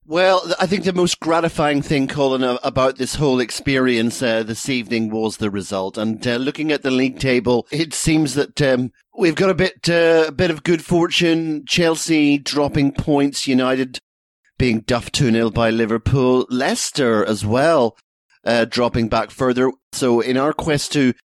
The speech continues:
cement second place and, and, and absolutely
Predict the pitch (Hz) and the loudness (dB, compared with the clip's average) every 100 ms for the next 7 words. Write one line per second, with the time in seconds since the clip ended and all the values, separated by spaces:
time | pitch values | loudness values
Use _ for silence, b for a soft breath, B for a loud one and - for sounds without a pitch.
0 | _ _ - - 156 131 131 127 - - | _ _ -10 -4 2 2 2 0 -4 -4
1 | 143 135 127 107 - 143 127 139 135 113 | -4 -2 -4 -6 -6 -2 0 0 0 0
2 | 90 101 95 _ _ _ - 95 120 120 | 0 -2 -4 _ _ _ -8 -4 -4 -4
3 | - 117 131 127 107 107 | -2 2 2 2 -2 -4